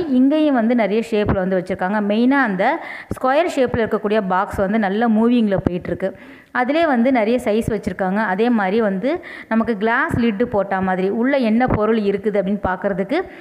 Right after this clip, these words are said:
நல்ல ஒரு acrylic பிளாஸ்டிக்ல நல்ல ஹை quality plastic இருக்கிற மாதிரி lid வந்து கொடுத்துருக்காங்க.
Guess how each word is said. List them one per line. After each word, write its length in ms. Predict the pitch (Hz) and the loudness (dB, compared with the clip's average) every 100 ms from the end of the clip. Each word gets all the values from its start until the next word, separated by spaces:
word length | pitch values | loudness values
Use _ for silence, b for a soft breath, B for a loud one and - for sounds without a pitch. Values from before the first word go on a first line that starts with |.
| 277 B | -18 B
நல்ல 320 | 226 240 269 | -4 2 2
ஒரு 240 | 220 214 269 | 2 2 0
acrylic 520 | 214 208 254 277 277 | 0 0 0 0 -2
பிளாஸ்டிக்ல 560 | 226 208 208 233 208 214 | -2 -2 -2 -4 0 0
நல்ல 220 | 196 208 | 0 0
ஹை 280 | 214 214 247 | 0 0 0
quality 340 | 247 233 247 | 0 0 -2
plastic 440 | 214 196 208 226 | -2 -2 -2 -4
இருக்கிற 280 | 190 170 190 | -6 -2 -2
மாதிரி 280 | 185 190 208 | 0 0 0
lid 220 | 185 175 | 0 0
வந்து 220 | 185 175 | 0 0
கொடுத்துருக்காங்க. 580 | 170 170 185 175 175 175 | -2 -4 -4 -2 -4 0